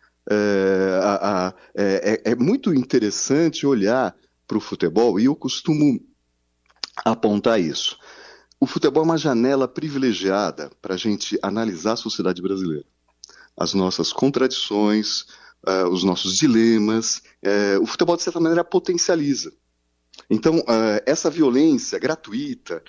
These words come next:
uma jovem, né, que vai assistir a partida do seu time de futebol, eh, e, e é morta, né, eh, com estilhaço de garrafa, isso é terrível, né? É a banalização da vida e, pior,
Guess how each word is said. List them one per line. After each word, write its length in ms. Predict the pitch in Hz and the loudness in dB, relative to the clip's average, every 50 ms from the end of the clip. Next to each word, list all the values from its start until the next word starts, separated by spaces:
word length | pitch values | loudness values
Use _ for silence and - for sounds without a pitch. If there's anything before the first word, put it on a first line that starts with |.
| - - - _ - | -20 -20 -18 _ 0
uma 220 | - 117 135 127 | 2 2 2 2
jovem, 760 | 104 95 92 107 113 123 127 127 117 92 78 78 82 76 73 _ _ _ - | 0 0 2 4 4 4 4 2 2 0 -4 -10 -20 -20 -20 _ _ _ -16
né, 180 | 90 90 104 107 | -12 -12 -12 -8
que 120 | - 101 | -8 -6
vai 140 | 87 127 135 | -4 -4 -4
assistir 420 | 156 - - 101 - - - 147 | -4 -6 -8 -10 -10 -8 -6 -6
a 60 | 147 | -6
partida 680 | - - 117 98 - - - - 165 170 165 170 170 - - - - _ _ | -4 -4 -8 -8 -8 -12 -14 -12 -10 -6 -4 -4 -4 -6 -8 -20 -20 _ _
do 80 | - 107 | -10 -8
seu 280 | - - - 151 131 | -6 -2 -2 -2 -2
time 400 | 113 - - - - 135 151 160 | -4 -8 -6 0 2 2 2 2
de 80 | 156 165 | -2 -6
futebol, 640 | 151 - - - 151 - 110 107 104 90 80 - _ _ _ _ _ _ _ - - | -10 -8 -2 -2 2 2 4 4 4 2 0 -2 _ _ _ _ _ _ _ -4 0
eh, 600 | 101 104 104 98 95 95 98 98 92 92 101 - - | 2 2 2 2 2 2 2 2 2 0 0 0 0
e, 400 | 107 110 120 113 104 104 - 110 | 2 2 4 2 2 2 2 0
e 60 | 113 | 0
é 40 | 104 | 2
morta, 600 | 95 104 123 143 139 - - - - 80 78 _ _ _ _ _ _ - | 2 2 2 2 2 -2 -6 -14 -14 -14 -14 _ _ _ _ _ _ -8
né, 160 | 92 107 120 - _ _ _ _ _ - | -8 -8 -8 -8 _ _ _ _ _ -6
eh, 240 | - 95 95 92 87 | -4 -2 -2 -2 -4
com 180 | - - - 101 | -6 -4 -4 -4
estilhaço 680 | 98 - - - - 101 92 110 120 120 117 - - | -4 -4 -4 -2 -2 0 2 2 0 0 -2 -6 -10
de 80 | 92 87 | -10 -8
garrafa, 600 | 80 80 76 82 95 113 120 110 - - - - _ - - - _ _ | -8 -8 -6 -4 -2 -2 -2 -2 -6 -12 -20 -20 _ -20 -20 -20 _ _
isso 160 | - - 359 | -4 -2 0
é 40 | 330 | 2
terrível, 580 | 349 277 165 185 214 240 180 110 95 87 76 - - - | 2 2 2 2 2 2 2 2 -2 -4 -4 -6 -10 -8
né? 180 | 87 101 123 165 | -2 0 0 2
É 60 | - - | 2 0
a 60 | - | 0
banalização 1040 | - 147 170 190 160 156 147 131 104 101 113 104 - - - - 107 101 92 85 - _ _ _ _ _ _ _ - | 0 0 0 0 0 0 -2 -4 -2 -2 -2 -2 -2 -4 -6 -4 -2 -2 -2 -4 -8 _ _ _ _ _ _ _ -6
da 160 | 92 92 85 | -4 -4 -4
vida 500 | - - - 92 101 110 127 151 214 247 - - - - _ _ _ _ _ _ _ _ _ _ - - - - - | -4 -6 -8 -4 -4 0 0 0 0 -2 -4 -16 -20 -20 _ _ _ _ _ _ _ _ _ _ -14 -14 -8 -2 -2
e, 80 | 123 | 0
pior, 420 | - - 139 131 117 101 92 82 | 2 4 4 4 4 4 2 0